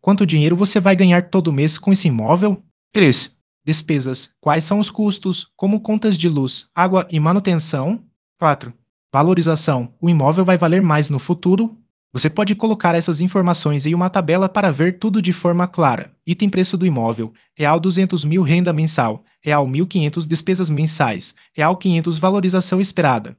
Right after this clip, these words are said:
cinco por cento ao ano. Com esses números, você pode calcular o quanto vai ganhar ou perder. É como contar quantas balas você tem.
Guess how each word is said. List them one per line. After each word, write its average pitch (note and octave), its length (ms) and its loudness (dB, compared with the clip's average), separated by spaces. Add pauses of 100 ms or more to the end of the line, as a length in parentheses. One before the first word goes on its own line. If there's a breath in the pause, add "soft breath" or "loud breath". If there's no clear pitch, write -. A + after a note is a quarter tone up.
cinco D#3+ 300 -4
por A3+ 160 -2
cento G#3 320 -2
ao D#3 160 0
ano. D#3+ 220 0
Com F#3+ 160 0
esses F#3+ 260 0
números, D3 540 -2 (240 soft breath)
você C#3+ 260 0
pode G#3 260 -2
calcular G3 480 0
o F3 60 -2
quanto F#3 300 -2
vai F3+ 120 0
ganhar E3+ 320 2
ou F#3 80 0
perder. C3 540 -2 (340)
É E3 80 -4
como F3 220 2
contar D3+ 380 0
quantas E3 280 0
balas C#3 320 0
você D#3+ 300 -2
tem. A#2 420 -6